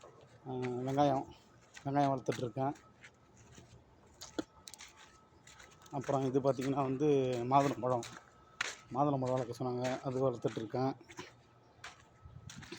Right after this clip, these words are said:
பாருங்க, இதான் நான் அப்பப்ப டிரைவிங் வேலை இல்லாதப்ப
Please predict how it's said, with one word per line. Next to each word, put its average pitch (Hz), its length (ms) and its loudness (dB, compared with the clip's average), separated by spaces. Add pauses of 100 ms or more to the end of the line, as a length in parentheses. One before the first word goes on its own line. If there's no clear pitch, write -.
(2000)
பாருங்க, 131 300 6
இதான் 127 480 4
நான் 123 500 0 (720)
அப்பப்ப 139 300 4 (500)
டிரைவிங் 156 320 10
வேலை 139 200 8
இல்லாதப்ப 131 540 6